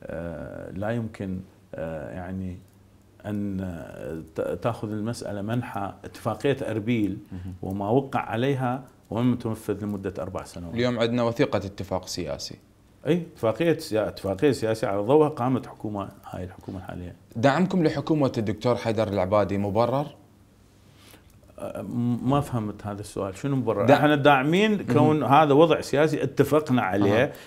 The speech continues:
Speaker 1: فأكو برنامج سياسي يجب أن يتنفذ، ونراقب التنفيذ من خلال وجودنا في البرلمان وفي الوضع السياسي ومن خلال، آه، رئاسة الجمهورية،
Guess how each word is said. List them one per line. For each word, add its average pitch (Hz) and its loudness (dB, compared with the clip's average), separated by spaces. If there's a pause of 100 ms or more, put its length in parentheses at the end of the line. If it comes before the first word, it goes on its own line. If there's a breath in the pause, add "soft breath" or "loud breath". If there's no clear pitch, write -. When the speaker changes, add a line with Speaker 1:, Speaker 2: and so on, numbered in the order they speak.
(120)
Speaker 1:
فأكو 139 4
برنامج 135 4
سياسي 139 0
يجب 120 -4
أن 110 0
يتنفذ، 135 4 (340 loud breath)
ونراقب 165 4
التنفيذ 135 0
من 113 -4
خلال 117 0
وجودنا 110 -2
في 95 -12
البرلمان 104 -4
وفي - -8
الوضع 101 0
السياسي 135 -6
ومن 170 -6
خلال، 151 -4 (380 loud breath)
آه، - -2
رئاسة 131 -4
الجمهورية، 117 -4